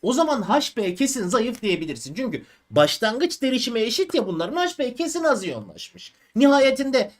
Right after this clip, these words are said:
başlangıç derişiminin on üzeri eksi beş olma ihtimali yok. On üzeri eksi beş girip on üzeri eksi iki iyonlaşamaz. En az on üzeri eksi iki olmak zorunda. Başlangıç derişimi on üzeri eksi iki ise ikisinin de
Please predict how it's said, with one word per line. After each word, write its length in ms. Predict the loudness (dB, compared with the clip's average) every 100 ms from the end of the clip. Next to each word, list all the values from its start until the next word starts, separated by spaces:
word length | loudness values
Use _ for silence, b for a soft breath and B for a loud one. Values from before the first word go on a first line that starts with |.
| B 4
başlangıç 600 | 6 6 2 0 0 -2
derişiminin 440 | 0 0 0 -2 -2
on 220 | 0 0
üzeri 280 | 2 0 0
eksi 300 | 0 -2 -4
beş 180 | -2 0
olma 200 | 0 -2
ihtimali 500 | -4 -6 -6 -2 -2
yok. 140 | -2
On 100 | -2
üzeri 220 | 2 2
eksi 220 | 2 0
beş 160 | -4 -4
girip 180 | -6 -6
on 100 | -4
üzeri 220 | -2 -2
eksi 240 | -4 -8
iki 160 | -10 -8
iyonlaşamaz. 760 | -8 -6 -8 -8 -10 -10 -14 _ _ _ _ 0
En 160 | 2
az 160 | 2 2
on 100 | 2
üzeri 220 | 2 0
eksi 300 | 0 -2 -2
iki 160 | 2 2
olmak 260 | 2 -2
zorunda. 380 | -6 -10 -12 -14 b b
Başlangıç 460 | 0 2 -2 -2
derişimi 320 | -2 -2 -2 -2
on 100 | -2
üzeri 200 | 0 0
eksi 280 | 0 -2
iki 180 | -2 0
ise 220 | 0 0
ikisinin 440 | -4 -6 -6 -4 -2
de 220 | -2